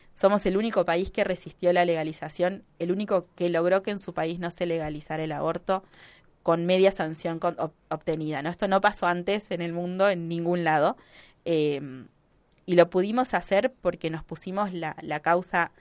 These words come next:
eh, al hombro todos, ¿no? Yo, eh, me, me emociono cuando, cuando recuerdo cómo se dio lo del año pasado, porque arrancamos el año en febrero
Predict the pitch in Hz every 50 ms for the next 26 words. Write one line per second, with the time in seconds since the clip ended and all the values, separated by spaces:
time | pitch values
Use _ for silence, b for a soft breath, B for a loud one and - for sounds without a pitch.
0 | b b b b b - - 160 151 - - - 151 160 160 170 180 190 190 202
1 | 214 214 - _ _ _ - 202 196 170 156 156 151 170 160 165 196 214 190 175
2 | 175 180 180 - _ _ _ _ _ _ _ _ _ _ _ _ _ - 170 135
3 | - - 170 165 160 160 143 147 - - 165 165 156 160 160 156 156 - 214 208
4 | 202 190 165 165 156 156 151 156 147 - 156 156 160 156 156 151 156 151 - 175
5 | 175 180 180 175 - 165 170 175 - - - 175 175 170 170 170 170 170 165 165
6 | 170 180 190 - 175 160 - 165 180 202 233 254 254 165 160 - - 160 139 139
7 | - b b b b b b b b - - 175 165 160 165 156 - 165 165 175
8 | 185 185 175 160 160 156 - - _ - 160 151 156 156 160 170 175 185 180 170
9 | 160 151 - - 165 165 160 - 156 151 160 160 180 190 190 208 220